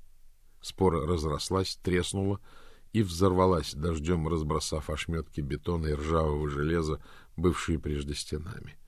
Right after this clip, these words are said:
Но запустение осталось и после того, как стен не стало. Запустение следует после всего прочего, после всего, кроме смутной, хрупкой фигуры Мерсера. Старик смотрел прямо на него тихо и безмятежно.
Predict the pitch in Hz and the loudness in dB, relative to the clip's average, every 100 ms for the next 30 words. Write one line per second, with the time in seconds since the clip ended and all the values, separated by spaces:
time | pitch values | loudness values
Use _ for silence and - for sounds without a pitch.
0 | - - - - - - 160 135 101 123 | -20 -18 -16 -14 -6 4 6 6 4 2
1 | 131 - 147 127 117 - 131 117 95 104 | 2 4 4 6 4 2 4 4 4 2
2 | 95 101 104 104 113 104 104 - - 120 | 2 2 2 4 2 2 0 0 2 2
3 | 73 69 - 78 - - - - 98 101 | 2 -4 -6 -8 -10 -14 -16 -6 0 2
4 | 104 - 107 131 120 - 110 104 95 - | 0 0 0 0 -2 -2 0 0 0 -2
5 | 101 98 - 120 123 - 110 104 - 62 | -2 -4 -2 -2 0 -2 -2 -2 -2 -8
6 | 57 - - - - 113 107 123 - 135 | -10 -16 -20 -20 -2 2 4 4 4 6
7 | 123 95 - 85 76 - 90 98 101 85 | 6 6 4 0 0 -2 0 0 0 -4
8 | 73 85 90 - 78 - 76 76 80 80 | -2 -2 -2 -2 -6 -4 -4 -2 -2 -2
9 | 80 - - - - - - - - - | -2 -6 -10 -12 -16 -20 -20 -20 -18 -16
10 | - - - 104 95 90 - 92 80 98 | -16 -14 0 6 6 6 2 2 4 4
11 | 80 90 87 85 85 85 90 87 - 82 | 4 4 4 4 2 4 4 2 0 -6
12 | - 82 73 80 85 80 - - - - | -2 -2 0 -2 -2 -4 -6 -12 -12 -14